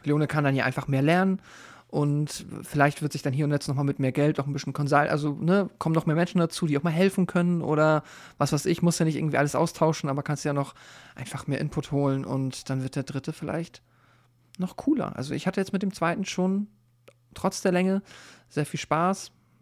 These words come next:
Ich hab dem dreieinhalb Sterne gegeben. Ich würd mir ein bisschen wünschen, weil ich jetzt mal überleg, was,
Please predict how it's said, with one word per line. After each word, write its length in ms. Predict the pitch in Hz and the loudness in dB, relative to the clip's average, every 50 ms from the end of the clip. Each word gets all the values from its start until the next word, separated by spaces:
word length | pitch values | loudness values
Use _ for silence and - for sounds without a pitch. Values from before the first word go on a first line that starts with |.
| - _ _ _ - 160 | -20 _ _ _ -10 -10
Ich 120 | 160 - | -8 -8
hab 100 | 160 - | -8 -8
dem 180 | - 156 151 151 | -6 -4 -4 -4
dreieinhalb 440 | 147 - 135 147 147 139 165 175 - | -2 0 0 0 2 2 0 0 -2
Sterne 300 | - - 175 175 175 175 | 0 0 0 2 2 0
gegeben. 440 | 170 151 160 170 165 170 170 170 - - - - - - - - - - _ _ _ | 0 2 2 2 2 2 2 0 -2 -6 -12 -20 -20 -20 -20 -20 -20 -20 _ _ _
Ich 160 | - - - | -6 -2 0
würd 100 | 202 208 | 4 6
mir 60 | 233 | 6
ein 80 | 226 196 | 8 8
bisschen 320 | 170 196 - 226 202 190 | 6 6 4 4 4 6
wünschen, 480 | 214 214 208 - - 214 214 220 220 208 | 6 4 4 4 2 0 0 0 0 2
weil 80 | - 151 | 2 4
ich 80 | 151 156 | 4 2
jetzt 120 | 147 160 | 2 2
mal 100 | 165 160 | 2 2
überleg, 300 | 156 156 156 156 151 - | 4 4 4 2 2 -2
was, 160 | - 139 - | -4 -6 -4